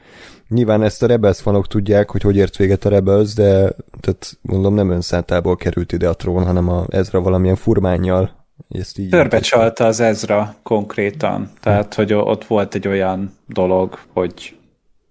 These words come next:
Speaker 2: valami bolygónak éppen az ostroma volt, és akkor ott, ö,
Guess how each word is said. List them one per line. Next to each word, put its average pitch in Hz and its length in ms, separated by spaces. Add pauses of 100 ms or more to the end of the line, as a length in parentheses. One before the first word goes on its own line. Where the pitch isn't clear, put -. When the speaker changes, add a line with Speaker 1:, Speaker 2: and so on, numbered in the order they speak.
(480)
Speaker 2:
valami 113 220
bolygónak 107 680
éppen 101 280
az 98 140
ostroma 95 460
volt, 87 560 (100)
és - 180
akkor 95 300
ott, - 300
ö, 95 360